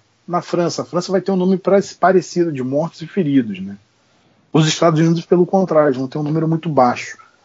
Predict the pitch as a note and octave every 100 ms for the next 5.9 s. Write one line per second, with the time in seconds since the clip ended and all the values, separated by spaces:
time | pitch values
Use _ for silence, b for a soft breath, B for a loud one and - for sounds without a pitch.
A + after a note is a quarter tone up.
0 | b b _ - - B2 D3 D#3 C#3+ B2
1 | D3 C3+ C3+ B2+ A#2 C3 B2 A2 G#2 -
2 | _ C#3+ A#2+ A2+ A2 C3+ A#2+ G2+ G#2 A#2+
3 | C3+ B2 C3 B2+ A#2 B2+ B2+ B2 A2+ A2
4 | A#2+ B2 - A#2+ A#2+ A#2+ A#2 A#2 B2+ -
5 | - B2+ - C3 C3 B2+ A#2 C#3+ F3+